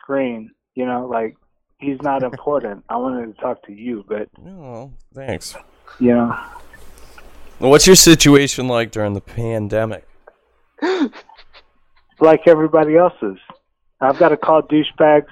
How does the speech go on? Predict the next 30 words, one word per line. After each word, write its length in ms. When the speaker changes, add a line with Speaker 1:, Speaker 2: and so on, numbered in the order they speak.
Speaker 1:
like 280
the 100
guy 240
in 120
the 280
top 260
right 200
corner. 500
You 100
know, 260
like, 240
I 160
thought 260
I 60
was 220
talking 340
to 40
you, 320
and 120
I'm 120
talking 420
to 320
the 100
douchebag 600
in 60
the 180
top 260
right 180
corner 460
that's 180